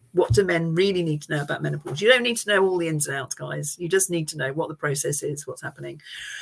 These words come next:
So we did a shorter video course for men, and that's up there as well. Um, and it's called Menopause: What Men Need to Know.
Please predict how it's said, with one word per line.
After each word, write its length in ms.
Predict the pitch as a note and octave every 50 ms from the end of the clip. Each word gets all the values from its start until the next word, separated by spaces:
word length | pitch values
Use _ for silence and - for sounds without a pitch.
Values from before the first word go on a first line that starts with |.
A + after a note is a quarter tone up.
| - -
So 280 | _ - - G#3+ F#3+ F#3
we 120 | F#3+ G3
did 160 | F#3+ F#3+ F#3 F3+
a 20 |
shorter 360 | F3 - - F3 E3 - E3+
video 260 | E3+ D#3+ D#3 D#3 D3+
course 320 | D3+ - D3+ D3 D3 - -
for 60 | D3
men, 260 | D3 D3+ C#3+ C#3 C#3+
and 180 | C#3+ C#3+ D#3 E3
that's 260 | E3+ D3+ - - -
up 160 | D#3 - -
there 220 | - D3+ D3 C#3+ C#3+
as 160 | C#3+ D3 D3+
well. 420 | D3+ D3 C#3+ C#3+ C#3 C#3 D3 D3+ -
Um, 420 | - D#3 D3 C#3+ D3 C#3+ C#3+ C#3 - _
and 140 | - D3 D3+
it's 140 | D3+ - -
called 260 | - D#3+ D3+ C#3+ D3
Menopause: 540 | D3+ C#3+ C#3 D3 D3 - C#3+ C#3 C#3+ C#3 -
What 360 | D3 D3 D3+ D3 C#3 - -
Men 240 | D#3 D#3 D3+ D3 D3
Need 240 | D3 D3+ D3 D3 D3
to 80 | - D#3
Know. 280 | E3 E3 D#3 C#3 -